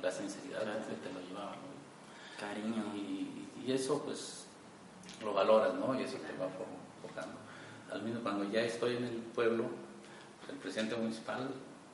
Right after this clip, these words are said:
Speaker 1: como en todas partes, pues, con, no, no, su preparación no era académica, tampoco era así muy, este, elevada. Primaria, cuando mucho, y luego, pues,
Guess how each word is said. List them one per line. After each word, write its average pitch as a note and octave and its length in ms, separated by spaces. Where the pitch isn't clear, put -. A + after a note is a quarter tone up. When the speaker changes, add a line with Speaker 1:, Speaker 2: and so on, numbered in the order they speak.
Speaker 1:
como - 220
en - 380
todas G2 160
partes, G#2 300
pues, - 200
con, G1+ 140
no, - 120
no, F2+ 220
su - 120
preparación E2+ 560
no F#2 140
era F#2 240
académica, F#2+ 580
tampoco - 440
era - 140
así - 220
muy, C#3+ 240
este, - 260
elevada. - 440
Primaria, F#2 440
cuando F#2 320
mucho, - 160
y - 40
luego, G2 180
pues, - 140